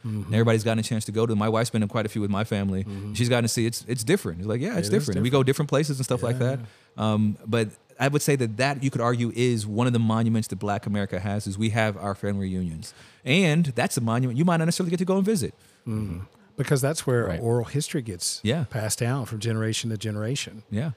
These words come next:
Speaker 1: If you didn't have that, you'd never meet great grandma and never hear
Speaker 2: Mm-hmm.
Speaker 1: her stories.
Speaker 2: Going up,
Speaker 1: Agree.
Speaker 2: I, I remember with me, what always still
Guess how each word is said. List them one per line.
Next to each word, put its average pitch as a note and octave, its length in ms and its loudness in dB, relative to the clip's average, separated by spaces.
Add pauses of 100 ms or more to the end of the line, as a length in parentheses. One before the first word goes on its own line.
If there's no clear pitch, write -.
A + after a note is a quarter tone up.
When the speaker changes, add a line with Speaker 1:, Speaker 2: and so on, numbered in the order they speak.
(200)
Speaker 1:
If - 60 -12
you A#2+ 60 -6
didn't A2+ 200 -2
have A#2 260 -2
that, G#2 280 -4
you'd G#2+ 140 -6
never G#2 180 -4
meet G#2 220 -6
great G#2+ 180 -8
grandma G#2 480 -4
and G2+ 80 -8
never G#2 160 -4
hear G2 140 0
Speaker 2:
Mm-hmm. G#2 120 2
Speaker 1:
her B2 60 -4
stories. G#2 640 -12 (200)
Speaker 2:
Going G2+ 220 2
up, A2 80 0
Speaker 1:
Agree. G#2 100 -10 (200)
Speaker 2:
I, - 20 -10
I G#2 40 -4
remember B2+ 260 4
with A#2 120 0
me, A#2 340 4 (120)
what G#2 140 -2
always A#2+ 440 4
still C3 280 0